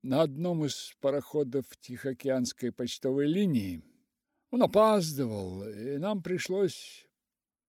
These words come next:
поработать в порту на погрузке, и не как-нибудь, а на совесть. Там я и поободрал себе шкуру".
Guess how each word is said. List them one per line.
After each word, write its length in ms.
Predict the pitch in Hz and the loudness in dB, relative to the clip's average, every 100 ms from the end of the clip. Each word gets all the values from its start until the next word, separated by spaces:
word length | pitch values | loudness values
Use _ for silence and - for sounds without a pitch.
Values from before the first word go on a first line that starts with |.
| _ | _
поработать 680 | - 120 131 120 202 175 147 | -2 2 2 4 4 4 -4
в 80 | - | -2
порту 520 | - 123 - - 165 | -2 -2 -4 -2 0
на 100 | 147 | 0
погрузке, 1000 | 120 120 95 139 190 - _ 147 - 82 _ _ _ _ _ - | -2 -4 -2 -2 -4 -8 _ -12 -12 -14 _ _ _ _ _ -8
и 100 | 127 | -2
не 120 | 135 | 2
как-нибудь, 680 | 190 196 - 160 143 147 110 | 4 4 2 -2 0 0 0
а 60 | |
на 120 | 110 | -4
совесть. 680 | 110 - 185 180 117 87 - _ _ _ _ _ _ _ _ _ _ _ _ _ _ _ | -2 0 0 0 -4 -8 -20 _ _ _ _ _ _ _ _ _ _ _ _ _ _ _
Там 360 | 113 156 180 170 | 2 4 4 4
я 400 | 147 156 165 165 | 4 6 6 4
и 460 | 147 147 135 107 - _ _ _ _ _ - | 2 0 -2 -6 -12 _ _ _ _ _ -4
поободрал 960 | 123 131 127 120 95 98 127 143 131 - _ _ _ _ _ | -2 0 0 -2 -2 -2 2 2 0 -8 _ _ _ _ _
себе 380 | - - 101 107 | -12 -8 -6 -8
шкуру". 580 | - - 120 117 107 | -10 -12 -8 -6 -6